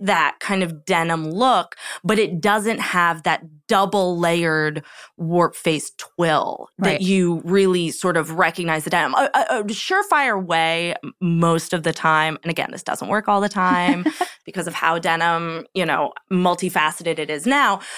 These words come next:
Speaker 1: but usually a surefire way to see if something's sort of denim or something chambray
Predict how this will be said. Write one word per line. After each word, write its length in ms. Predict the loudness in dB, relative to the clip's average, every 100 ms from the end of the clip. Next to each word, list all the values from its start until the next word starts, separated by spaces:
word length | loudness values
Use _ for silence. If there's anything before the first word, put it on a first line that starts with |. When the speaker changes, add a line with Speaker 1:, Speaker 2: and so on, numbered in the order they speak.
| -12
Speaker 1:
but 380 | -2 2 2 2
usually 540 | 0 0 2 2 0 0
a 40 |
surefire 460 | 0 0 2 2 2
way 120 | -2
to 80 | -4
see 180 | -2 -2
if 60 |
something's 360 | -2 -4 -4 -8
sort 100 | -12
of 100 | -4
denim 320 | -2 0 -2
or 60 | -4
something 320 | -6 -6 -8
chambray 440 | -2 0 2 2